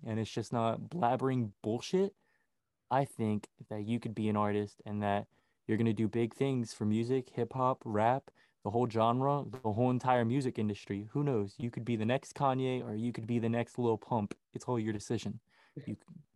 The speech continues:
you make your own decisions. As for my future plans, you know what?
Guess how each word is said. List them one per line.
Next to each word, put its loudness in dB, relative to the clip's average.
you 6
make 6
your 4
own 2
decisions. -8
As 2
for 2
my 4
future 0
plans, 2
you 2
know 6
what? 6